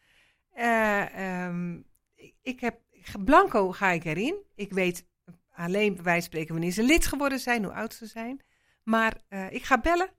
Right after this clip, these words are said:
en ik vraag of ze zin hebben in een kennismakingsgesprek met mij. En,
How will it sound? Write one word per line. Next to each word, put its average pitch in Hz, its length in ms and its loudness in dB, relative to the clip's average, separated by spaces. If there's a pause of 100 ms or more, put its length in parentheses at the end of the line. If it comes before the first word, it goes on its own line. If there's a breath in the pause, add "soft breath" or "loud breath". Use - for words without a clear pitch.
(260)
en 262 140 -6
ik 302 100 -4
vraag 370 300 -2
of 254 100 -4
ze 240 120 -2
zin 320 240 0
hebben 220 220 2
in 214 160 -2
een 170 180 -6
kennismakingsgesprek 196 1080 -2
met 156 140 -8
mij. 285 340 -4 (500)
En, 220 180 -4